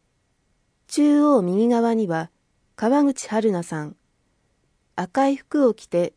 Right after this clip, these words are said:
スマートフォンを持ち笑顔です。左端には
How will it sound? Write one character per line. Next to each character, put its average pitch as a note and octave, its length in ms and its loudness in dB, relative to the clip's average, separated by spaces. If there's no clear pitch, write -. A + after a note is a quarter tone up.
ス - 160 -8
マ C4 200 2
ー - 20 -2
ト C#4+ 180 -2
フ B3 140 2
ォ F#3+ 80 -4
ン E3 60 -4
を D#3+ 60 -2
持 F3+ 140 -4
ち E3+ 340 -10
笑 A#3 140 0
顔 F#3 220 0
で D3+ 160 -6
す。 - 200 -20
左 B3+ 340 0
端 B3+ 300 -2
に B3+ 120 2
は E3+ 220 -4